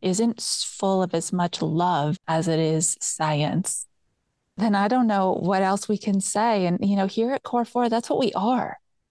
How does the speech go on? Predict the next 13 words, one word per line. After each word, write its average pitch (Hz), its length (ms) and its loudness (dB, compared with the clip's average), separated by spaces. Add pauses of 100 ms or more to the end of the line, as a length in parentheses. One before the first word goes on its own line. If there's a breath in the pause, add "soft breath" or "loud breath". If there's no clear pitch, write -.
(340)
We 247 200 2
are 269 120 2
soul 214 560 0
and 208 200 0
science. - 920 -4
We 220 140 2
are 254 120 2
raising 233 500 2
human 226 680 -2
beings, 190 460 0
and 190 220 0
that - 180 -2
starts - 640 -2